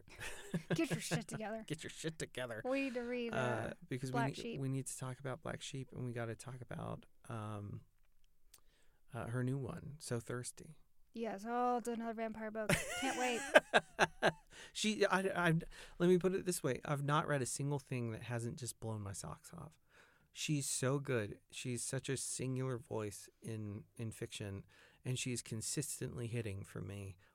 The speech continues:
Speaker 1: all of the notes I want out of a book.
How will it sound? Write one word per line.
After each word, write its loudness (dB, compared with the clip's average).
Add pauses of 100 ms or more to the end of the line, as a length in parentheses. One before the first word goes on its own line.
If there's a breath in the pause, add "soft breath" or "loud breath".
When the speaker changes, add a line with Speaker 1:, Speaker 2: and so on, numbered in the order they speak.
(180 soft breath)
Speaker 1:
all 4
of -4
the 0
notes -2 (120)
I -2
want -6 (260)
out -2
of -6
a -16
book. -8